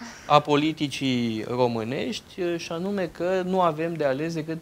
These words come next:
uh, dintre candidații marilor partide. Iar marile partide nu pot produce decât așa ceva. Iar, uh, al doilea tur, uh, din, uh, două mii nouăsprezece este de-a dreptul rușinos.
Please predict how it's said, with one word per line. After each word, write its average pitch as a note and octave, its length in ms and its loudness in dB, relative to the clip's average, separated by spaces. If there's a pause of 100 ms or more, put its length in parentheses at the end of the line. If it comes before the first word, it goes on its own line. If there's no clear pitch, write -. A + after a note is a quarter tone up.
(120)
uh, D3 220 -4
dintre D3+ 240 -8
candidații C#3 600 -4
marilor C#3+ 420 0
partide. A#2+ 500 -2
Iar C#3+ 180 4
marile F3+ 380 4
partide D#3+ 420 2
nu G#3 140 2
pot F#3+ 300 0
produce E3+ 600 0 (140)
decât F3 580 0 (100)
așa D#3+ 280 0
ceva. C#3 360 2 (360)
Iar, C3+ 320 10 (420)
uh, G#2 60 -4 (240)
al A#2 240 2
doilea C3+ 380 6
tur, C3+ 300 -2
uh, G#2+ 920 -6
din, A2+ 320 -8
uh, G#2+ 220 -10
două A2+ 260 -2
mii G2+ 120 -8
nouăsprezece G3+ 480 -6
este G3+ 160 -4
de-a F3+ 180 2
dreptul F#3 320 -2
rușinos. C#3 600 -4